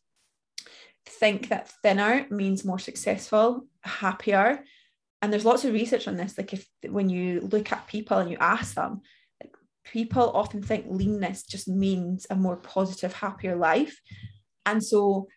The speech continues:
they don't always recognize that they're doing it, but when they see a leaner body, they automatically assume happier, healthier, more confident. And it's, it's just not the case. It's, that is just this weight bias that we have, have very much internalized because of the media for so long,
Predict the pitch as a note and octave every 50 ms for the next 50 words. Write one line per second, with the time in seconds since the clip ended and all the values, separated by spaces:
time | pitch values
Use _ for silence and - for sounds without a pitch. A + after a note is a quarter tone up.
0 | _ - G3+ G#3+ A#3+ A#3+ A#3+ - A3+ A3+ G#3+ G#3 G#3 G3+ G#3 F#3+ G3 - G#3 G#3
1 | G3 F#3 F3 F3+ F#3+ - - - - - F#3+ F#3+ F#3+ A3 A#3 A#3 A3+ F#3+ - -
2 | F3+ F#3+ F#3 F#3 F#3+ F#3+ - - G3 G3 F#3+ F#3+ F#3+ F#3 F#3 F3+ F3+ F#3+ G3+ G#3
3 | G#3+ G3+ F#3 F3 - - F#3 F#3 - - F#3+ - - - - - - - G3 A3
4 | G#3+ G3+ - - A#3+ G#3+ G3 E3+ E3 F#3 F#3+ - _ _ _ _ _ _ - -
5 | G#3+ G#3 - F#3+ F3 G3 G3 - - F#3+ F#3+ G3 F3 F3 F3 E3+ F#3+ - - F#3+
6 | F#3+ - - C#3+ - - - _ _ _ _ _ _ _ _ _ _ _ _ -
7 | G#3+ G#3 - - - G#3 F#3+ - - _ - - E3+ - - - - F#3+ F#3+ -
8 | - G3 - - - - - F#3+ G#3 G#3+ - - - - - - - F3+ D#3 -
9 | - G3+ G3 - - - G3 F3+ F#3+ F#3 - - - - - _ _ _ _ -
10 | G#3 G3 G3 - - - F#3+ F3+ G3 F3+ E3+ F3 F#3+ F#3 F3 F#3+ G#3 G#3+ G#3 -
11 | - - F3+ F3 E3+ F3 F3+ F#3 - - - _ - - F#3+ F#3 - - F#3 F#3
12 | F#3 F3+ F#3 - F#3+ F#3+ - F3 F3 F3+ F#3 G3 G3+ G#3+ G#3 - G3 - F#3+ F#3
13 | F3+ F3 E3+ F3 - _ _ _ _ _ _ _ _ _ _ _ _ - _ _
14 | - F#3 G3 G3 F3 F#3 F#3 G3 A3 A3+ - G#3+ G3+ - G#3 F3+ E3+ E3 E3+ F3
15 | G#3 A#3 -